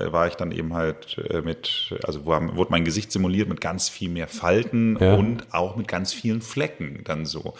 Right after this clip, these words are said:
Speaker 2: Ja.
Speaker 1: Ähm, aber das sah aus, als ob das so tief ist, als ob das nicht so einfach abfallen würde. Du meinst richtig so verkrustete Altersflecken,
Speaker 2: Ja, genau.
Speaker 1: oder?
Speaker 2: Ja, das geht. Das sind so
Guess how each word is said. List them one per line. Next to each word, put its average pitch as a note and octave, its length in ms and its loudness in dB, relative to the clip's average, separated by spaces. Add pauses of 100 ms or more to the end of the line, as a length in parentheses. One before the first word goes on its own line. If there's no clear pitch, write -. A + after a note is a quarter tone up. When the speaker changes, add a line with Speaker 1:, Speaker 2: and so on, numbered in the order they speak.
(320)
Speaker 2:
Ja. F2 260 6
Speaker 1:
Ähm, E2 140 -4
aber F2 260 0 (180)
das - 240 -2
sah E2+ 180 2
aus, - 300 2
als G2 140 -4
ob F2 100 2
das A2 120 -6
so - 80 -8
tief - 260 -8
ist, - 100 -4
als F#2 160 0
ob F#2 80 -2
das F#2+ 120 -2
nicht C3 120 0
so - 80 -2
einfach - 200 -4
abfallen D#2 420 -4
würde. D2+ 160 -4
Du E2+ 80 0
meinst F#2 240 2
richtig G#2 220 -2
so F#2+ 120 0
verkrustete - 760 -2
Altersflecken, - 280 4
Speaker 2:
Ja, G2 240 10
genau. G#2 140 10
Speaker 1:
oder? - 300 6 (260)
Speaker 2:
Ja, F2+ 160 10
das - 160 4
geht. F2 180 8
Das - 80 2
sind G2+ 160 8
so G#2+ 220 10